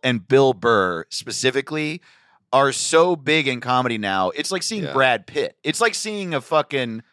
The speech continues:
Speaker 1: it's like seeing the Aflac duck. That's what
Speaker 2: Yeah.
Speaker 1: or the gecko. You know what I mean?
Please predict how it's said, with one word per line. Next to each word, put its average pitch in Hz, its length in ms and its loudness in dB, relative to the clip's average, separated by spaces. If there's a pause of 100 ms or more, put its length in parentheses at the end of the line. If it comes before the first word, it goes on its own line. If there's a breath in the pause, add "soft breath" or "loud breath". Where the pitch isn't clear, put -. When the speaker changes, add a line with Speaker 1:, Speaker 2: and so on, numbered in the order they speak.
(160)
Speaker 1:
it's 208 200 0
like 220 260 2
seeing 196 420 -4
the 151 120 -6
Aflac 123 540 -2
duck. 90 340 -8 (120)
That's 165 200 -2
what 98 60 2
Speaker 2:
Yeah. 73 200 -4 (520)
Speaker 1:
or 156 160 2
the 143 120 0
gecko. 131 760 -2 (160)
You 135 80 -6
know 156 60 0
what 170 80 -2
I 165 60 -2
mean? 185 320 -6